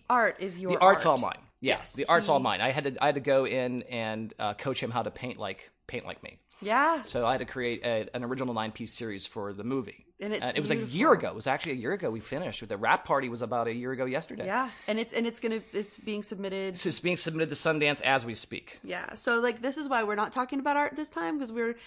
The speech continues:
Speaker 1: going to talk about art when this movie gets closer to coming out, 'cause I really
Speaker 2: Yeah.
Speaker 1: want you guys to hear all about this. But all that to say, this is not a person who's, like,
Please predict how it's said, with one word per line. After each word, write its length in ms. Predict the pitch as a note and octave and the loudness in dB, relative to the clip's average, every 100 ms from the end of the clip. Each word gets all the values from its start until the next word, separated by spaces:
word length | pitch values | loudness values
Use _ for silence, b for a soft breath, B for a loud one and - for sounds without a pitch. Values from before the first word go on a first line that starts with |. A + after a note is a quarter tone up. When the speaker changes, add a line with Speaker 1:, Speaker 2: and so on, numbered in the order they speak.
| B _ | B _
Speaker 1:
going 240 | B3 B3+ | 0 0
to 60 | B3+ | -2
talk 240 | B3 A#3 | -2 -2
about 300 | A#3 G#3+ G#3 - | 0 2 2 2
art 340 | G3+ G3 G3 - | 2 2 -2 -12
when 380 | G3+ G#3 G3+ G3+ | -4 -2 0 -2
this 180 | G3 G3 | -4 -4
movie 220 | G#3 G3 | -6 -4
gets 160 | F3+ F3+ | -6 -4
closer 260 | G3 F#3+ | -6 -6
to 60 | F#3 | -8
coming 320 | - F#3 F3+ | -8 -6 -4
out, 180 | E3+ - | -4 -4
'cause 100 | - | -6
I 40 | |
really 220 | F3+ F#3 | -4 -2
Speaker 2:
Yeah. 40 | F#3 | -2
Speaker 1:
want 140 | F3 | -4
you 60 | F3 | -4
guys 160 | E3+ E3 | -6 -8
to 80 | F3 | -8
hear 140 | E3+ | -6
all 160 | E3 E3 | -4 -4
about 260 | E3 - | -4 -6
this. 280 | E3 E3 - B B - | -6 -6 -10 B B 6
But 180 | D4 - | 6 8
all 180 | D4 | 8
that 200 | C#4 A#3 - | 8 4 0
to 60 | |
say, 500 | A3+ D#4 B3+ G3+ F#3 B B B - - | -4 0 2 0 -4 B B B -20 -16
this 280 | G#3+ B3 B3+ | -4 -2 -2
is 140 | C4+ | -4
not 200 | A#3+ A#3 | 0 0
a 40 | G#3+ | 0
person 400 | - G#3+ - G3 | -4 -4 -4 -4
who's, 260 | F#3+ F3+ | -4 -4
like, 220 | F3+ E3+ | -2 -4